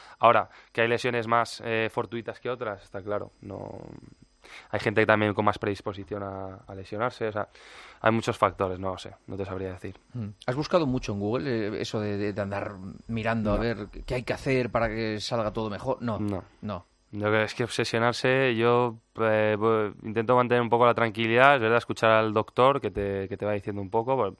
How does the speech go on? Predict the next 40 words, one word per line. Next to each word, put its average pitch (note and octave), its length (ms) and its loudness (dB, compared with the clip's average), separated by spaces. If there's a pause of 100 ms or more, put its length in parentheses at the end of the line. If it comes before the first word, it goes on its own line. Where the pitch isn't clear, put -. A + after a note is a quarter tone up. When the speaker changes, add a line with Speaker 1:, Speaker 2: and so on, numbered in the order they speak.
Speaker 1:
también G#2+ 240 0
vas B2 140 6
aprendiendo A#2 720 0
a-, G2 260 -10
anatomía, G2+ 560 -6 (300)
Speaker 2:
Ujú. A2 220 -8 (120)
Speaker 1:
vas G#2 120 -6
aprendiendo G#2+ 440 0
partes G#2+ 260 2
de G#2 100 -2
tu G2+ 120 -6
cuerpo G2+ 300 -4
que G2+ 80 -4
no G2 80 -8
sabías, A2 400 -6 (720)
pero A2 640 6
<clears throat> - 80 -12
no E3+ 320 6
quiero C3 220 6
que A2+ 120 2
cuando A2 220 4
empiece A2 260 0
a A2 160 4
jugar, A2 360 4
eh, G#2+ 420 0
esté G#2 280 -8
ahí A2 140 -2
preocupado G#2+ 540 2
de G#2 200 -2
si - 140 -14
la G#2+ 100 -2
otra G#2 200 -6
pierna, A2 460 -4
si - 160 -10
he G#2 460 -2
fortalecido G#2 600 -2
más, A2 300 0
me, G#2+ 100 -8
o F#2 40 -12
sea F#2 440 -8